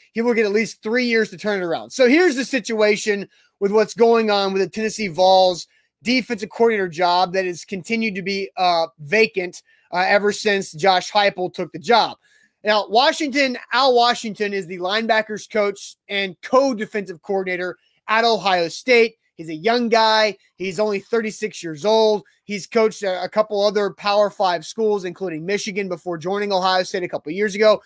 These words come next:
He hasn't officially turned down the offer yet from Tennessee, so it's still in limbo, but he's choosing between where he's at, Ohio State,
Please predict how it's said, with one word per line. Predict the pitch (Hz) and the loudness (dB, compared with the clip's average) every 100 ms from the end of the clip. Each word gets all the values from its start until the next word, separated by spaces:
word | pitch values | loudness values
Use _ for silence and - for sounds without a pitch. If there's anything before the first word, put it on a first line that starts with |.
| - _ - | -20 _ 2
He | |
hasn't | 254 311 311 277 | 4 6 4 2
officially | - 254 269 - 240 220 | 0 0 0 2 2 2
turned | - 233 233 220 | -2 -2 0 0
down | 190 196 202 190 185 | 0 2 2 0 -2
the | 185 - | -6 -4
offer | 190 196 - 180 | 0 0 -2 -8
yet | 175 165 165 _ _ _ | -4 -4 -4 _ _ _
from | - 226 214 | 0 2 2
Tennessee, | - 208 170 - 254 214 196 175 _ _ _ _ | -4 -6 -6 -4 -2 0 -2 -6 _ _ _ _
so | - 226 | 0 0
it's | 220 | 0
still | 294 277 220 | 2 4 4
in | 214 | 4
limbo, | 240 233 196 190 202 | 2 4 4 6 4
but | 170 214 214 _ _ _ | 4 2 2 _ _ _
he's | - 202 | -10 -10
choosing | - 277 269 254 | 0 2 2 0
between | 233 - 254 240 226 185 _ | -4 -2 0 0 -2 -6 _
where | - 220 262 | -2 2 2
he's | 190 | 2
at, | 214 233 | 2 4
Ohio | 226 175 220 220 190 | 2 2 2 2 0
State, | - - 214 262 - | -6 -2 0 0 -4